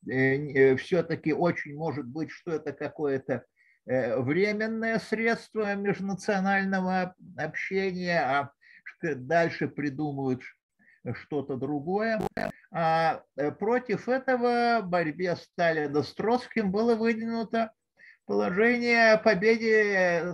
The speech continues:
социализма в одной с-, установлении социализма в од-, э, в одной с-, отдельно взятой стране. Ну что, а, ясно, что, э,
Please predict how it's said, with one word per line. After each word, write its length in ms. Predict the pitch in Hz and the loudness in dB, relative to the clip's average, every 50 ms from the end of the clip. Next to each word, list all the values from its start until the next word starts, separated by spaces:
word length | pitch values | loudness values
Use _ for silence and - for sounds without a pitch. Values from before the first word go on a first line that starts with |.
| - - | -6 -8
социализма 680 | 180 175 - - 190 180 180 196 214 214 208 226 220 208 | -8 -6 -2 2 2 2 4 4 2 0 0 0 -2 0
в 80 | 190 | 0
одной 400 | 190 180 170 175 185 196 196 175 | 0 -2 -2 0 2 2 2 2
с-, 160 | - - - _ - | 0 -6 -14 _ -14
установлении 800 | 143 147 - - 165 170 170 165 175 196 214 208 202 202 190 | -12 -12 -8 -2 0 0 0 2 2 2 2 2 0 -2 -2
социализма 760 | - - 185 - - - 170 165 170 180 196 190 196 214 196 | -2 -4 -6 -4 0 2 2 4 4 4 2 2 0 -2 -2
в 60 | 175 175 | 2 2
од-, 200 | 170 160 165 143 | 2 2 0 -2
э, 380 | 147 151 151 156 156 156 156 | -2 0 2 2 4 2 2
в 80 | 147 156 | 4 4
одной 880 | 160 156 143 147 151 151 156 151 151 139 113 131 160 190 208 214 202 | 4 2 2 0 -6 -8 -8 -6 -6 -8 -8 -6 -2 2 4 4 4
с-, 160 | - - - _ _ - 120 101 - | 4 0 -10 _ _ -14 -12 -6 -4
отдельно 540 | 139 143 131 131 175 185 190 202 196 190 170 | -2 -2 -2 0 0 2 2 2 2 0 -2
взятой 480 | 151 127 151 160 160 165 170 196 180 | -2 0 2 2 2 2 2 0 -2
стране. 640 | 170 - - 170 165 160 156 135 113 95 82 78 78 | -2 -2 -2 -2 0 0 0 -2 -2 -6 -8 -10 -10
Ну 160 | 104 113 - | -12 -14 -14
что, 320 | - - _ 85 - - _ _ _ _ - - _ _ _ - - - - - - | -14 -12 _ -10 -10 -10 _ _ _ _ -20 -20 _ _ _ -20 -20 -20 -20 -20 -6
а, 340 | - 120 120 120 113 - - - _ _ - - _ _ | 0 2 2 2 2 0 -6 -16 _ _ -20 -20 _ _
ясно, 520 | - 139 139 165 175 208 208 - 240 226 | -2 2 4 6 6 6 4 4 2 0
что, 480 | - - - 202 180 170 165 160 151 139 123 | -2 0 0 4 6 8 8 8 6 4 0
э, 200 | 135 151 147 - | 0 0 0 0